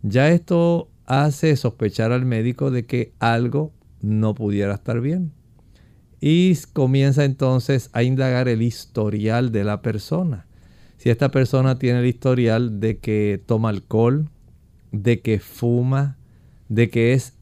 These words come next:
estreñido, esto ya le va dando ciertas claves al gastroenterólogo, al internista, al generalista, de una sospecha que pudiera estar desarrollándose. Algunas personas,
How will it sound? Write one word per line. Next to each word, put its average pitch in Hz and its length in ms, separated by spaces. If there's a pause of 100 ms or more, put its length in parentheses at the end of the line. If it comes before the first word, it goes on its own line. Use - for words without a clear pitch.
estreñido, 120 1080 (680)
esto 165 360
ya 165 340
le 160 120
va 143 140
dando 151 380
ciertas 143 800
claves 120 880 (220)
al 107 800
gastroenterólogo, 123 1300
al 101 180
internista, 117 1040
al 107 300
generalista, 135 840 (480)
de 143 300
una 160 240
sospecha 143 640
que 135 120
pudiera 110 440
estar 117 480
desarrollándose. 107 1080 (560)
Algunas 127 360
personas, 139 760